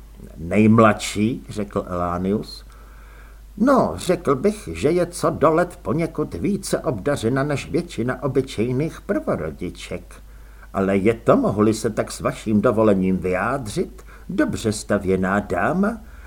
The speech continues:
a v rodině, z níž pochází, došlo k potížím v oblasti porodu jen zcela výjimečně, takže,“ „Prvo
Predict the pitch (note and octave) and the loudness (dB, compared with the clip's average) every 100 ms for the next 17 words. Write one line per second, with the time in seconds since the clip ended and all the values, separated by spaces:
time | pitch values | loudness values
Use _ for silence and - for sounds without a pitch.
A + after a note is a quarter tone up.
0 | - G2+ A#2+ G3+ G3 F3 E3 F2 C3+ C#3 | -6 4 6 8 6 4 2 2 0 0
1 | - D3+ - C#3 D#3+ D#3+ F#3 F3+ C#3 - | -2 -2 0 2 2 0 -2 -2 -2 2
2 | C3+ - E3 - D#3 B2+ A#2 C3 - C3+ | 0 0 -6 -6 -8 -4 0 0 0 -2
3 | B2 B2 - B2+ - D3+ D3 B2 B2+ B2 | 0 0 -2 -4 -2 0 0 0 2 0
4 | C3 - - A2 D#3+ B2+ D4+ B3+ G#2 F#2+ | -2 -8 -4 -2 -2 -2 0 2 2 2
5 | - - G2 - G2 F2 A2+ - - - | -2 -4 -2 -2 -6 0 -2 -2 -20 -20
6 | - - - - - G#2 F2 A2+ A2+ - | -20 -18 -18 -8 0 0 6 8 6 4